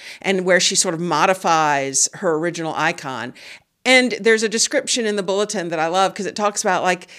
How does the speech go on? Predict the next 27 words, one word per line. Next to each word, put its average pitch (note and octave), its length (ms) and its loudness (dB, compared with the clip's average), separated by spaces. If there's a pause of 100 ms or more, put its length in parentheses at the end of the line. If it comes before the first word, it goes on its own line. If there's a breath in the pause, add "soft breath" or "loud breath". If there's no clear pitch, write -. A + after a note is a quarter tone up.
(260 loud breath)
there A3+ 220 2
are A3+ 40 2
times B3 320 -2
we A3 100 -2
think G3+ 200 -4
we G#3+ 80 -4
have G3+ 160 -2
Jesus G3+ 360 -4
figured G3 300 -2
out E3+ 400 0
and G3+ 160 -6
we G#3+ 120 -4
don't. F#3+ 480 -2 (240 loud breath)
And F3+ 160 -2
so G#3 100 2
this F#3+ 160 2
artwork, F3+ 720 2
it's - 160 -6
really F#3+ 160 0
hard F#3 300 0
to F3+ 80 -4
sort F#3 160 -4
of E3+ 80 -6
see G3 120 -2
what's F3 220 -4
going F3+ 260 -4
on, E3 460 -4